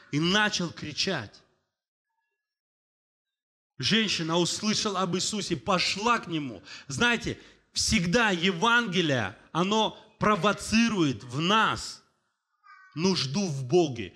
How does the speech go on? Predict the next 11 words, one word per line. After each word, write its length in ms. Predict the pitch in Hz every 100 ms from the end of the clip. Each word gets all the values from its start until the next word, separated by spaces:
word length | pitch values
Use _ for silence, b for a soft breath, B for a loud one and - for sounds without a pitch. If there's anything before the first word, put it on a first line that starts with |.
| b -
Мы 240 | 196 208
начинаем 560 | 180 165 170 170 147 139
обращаться 960 | 165 131 156 156 - 190 190 - - 110
к 100 | 139
Нему. 420 | 139 139 104 - _ b b b b b _ _ -
Я 220 | 202 285 294
проповедовал 720 | 175 139 170 190 220 185 143
очень 200 | 135 147
много 520 | 165 190 185 180 - -
неверующим 540 | 123 139 170 - 170
людям. 400 | 170 233 175 98